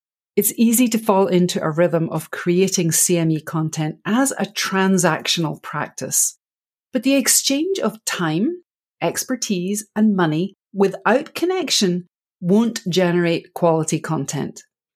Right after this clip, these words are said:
For that, you need connection, because connection sparks innovative ideas, encourages knowledge exchange,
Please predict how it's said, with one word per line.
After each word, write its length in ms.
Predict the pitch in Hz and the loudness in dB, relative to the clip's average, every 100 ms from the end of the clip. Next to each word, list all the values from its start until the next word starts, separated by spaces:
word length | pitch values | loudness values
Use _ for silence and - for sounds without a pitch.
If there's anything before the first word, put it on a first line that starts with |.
| _ - | _ -4
For 160 | 196 | -2
that, 520 | 160 135 156 226 - - _ _ | 0 2 2 0 -4 -12 _ _
you 160 | 196 196 | 2 4
need 320 | 165 160 - _ _ - | 4 2 -4 _ _ -6
connection, 640 | 151 131 - - 147 151 _ _ _ _ - | -4 -4 -2 -2 -4 -12 _ _ _ _ -6
because 300 | 180 196 - | -4 -4 -4
connection 580 | 196 190 175 - 247 226 | 0 -2 0 -2 0 0
sparks 580 | - 170 160 - - - - | 0 0 0 -2 -6 -8 -2
innovative 560 | 180 190 208 208 214 - | 2 2 2 0 -4 -2
ideas, 720 | 202 220 151 139 151 160 - _ _ _ _ _ | -2 -2 -2 -4 -4 -4 -6 _ _ _ _ _
encourages 800 | 208 202 - 202 233 226 233 214 | 2 2 0 2 2 2 0 0
knowledge 400 | 185 170 180 170 | 0 0 0 -2
exchange, 680 | 170 - - 147 131 135 - | -6 -6 -4 -4 -6 -8 -12